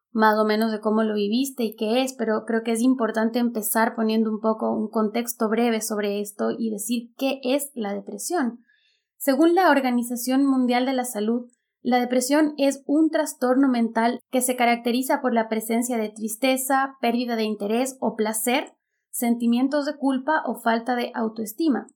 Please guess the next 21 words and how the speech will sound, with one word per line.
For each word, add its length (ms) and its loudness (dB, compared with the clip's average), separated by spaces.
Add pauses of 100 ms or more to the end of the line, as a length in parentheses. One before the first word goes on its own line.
(320)
trastornos 560 0
del 140 0
sueño 440 0
o 120 0
del 160 2
apetito, 640 -4 (300)
sensación 560 0
de 120 0
cansancio 720 0 (120)
y 140 -2
falta 320 -2
de 100 -6
concentración 920 0 (100)
que 120 0
puede 400 2
convertirse 760 0
en 180 2
un 120 4
problema 440 0
de 100 -2
salud 340 -4